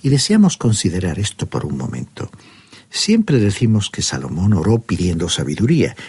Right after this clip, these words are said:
y eso en verdad es cierto, pero ¿qué clase de sabiduría pidió? Pidió la sabiduría política.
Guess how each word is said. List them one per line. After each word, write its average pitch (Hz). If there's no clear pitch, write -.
y 143
eso 165
en 113
verdad 113
es 139
cierto, -
pero 117
¿qué 262
clase 117
de 87
sabiduría 82
pidió? 82
Pidió 147
la 208
sabiduría 101
política. -